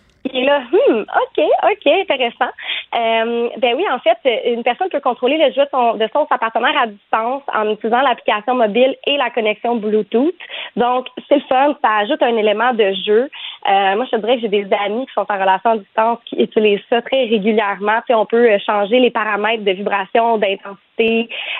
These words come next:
euh, du jouet en utilisant son téléphone. Fait que, euh, écoute, on peut devenir très, très créatif et créative, là, avec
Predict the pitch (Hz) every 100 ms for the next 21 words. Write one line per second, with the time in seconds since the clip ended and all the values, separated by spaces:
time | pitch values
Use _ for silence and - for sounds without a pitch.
0 | - 202 185 190 208 196 202 208 214 -
1 | - - 233 247 240 233 208 233 240 208
2 | 196 190 - 190 220 285 208 - - -
3 | 202 208 190 185 170 175 - - 151 175
4 | 170 180 226 233 294 269 - 208 196 -
5 | 269 269 196 208 190 - 240 196 196 -
6 | 190 190